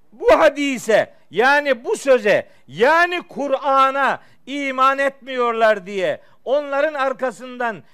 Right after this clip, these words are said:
neredeyse eseften kendine yazık edeceksin. Üzülüyor Peygamberimiz ümmetin itibar etmediğini görünce. Etrafındaki insanların mümince bir tavır ortaya koymadığını görünce kahroluyor.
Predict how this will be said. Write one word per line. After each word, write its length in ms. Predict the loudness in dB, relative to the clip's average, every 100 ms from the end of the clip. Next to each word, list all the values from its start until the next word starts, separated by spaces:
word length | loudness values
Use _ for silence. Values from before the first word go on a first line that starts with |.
| -20
neredeyse 880 | -4 0 2 0 -4 -4 -2 -4 -4 -10 -2
eseften 1000 | 0 0 2 0 -2 0 2 2 -2 -4
kendine 560 | -4 -4 -6 -6 -2
yazık 300 | -2 -2 -8
edeceksin. 580 | -10 -10 -14 -18 -20 -20 -20 -20 -20 _ _
Üzülüyor 540 | -20 -16 -12 -6 -6 -6
Peygamberimiz 760 | -8 -8 -12 -10 -12 -12 -20 -20 -20 -16 -12
ümmetin 440 | -10 -8 -10 -12
itibar 460 | -14 -14 -8 -6 -6
etmediğini 560 | -10 -14 -16 -18 -20
görünce. 460 | -20 -20 -20 -20 -20 _ -20 -12
Etrafındaki 760 | -10 -4 -4 -4 -8 -10 -10
insanların 720 | -14 -14 -12 -10 -6 -6 -8 -14 -20 -16
mümince 640 | -10 -10 -10 -10 -6 -6
bir 140 | -8 -8
tavır 300 | -8 -6 -8
ortaya 360 | -8 -8 -8
koymadığını 600 | -6 -8 -6 -8 -8 -14
görünce 400 | -12 -12 -12 -14
kahroluyor. 760 | -2 0 0 0 -6 -8 -18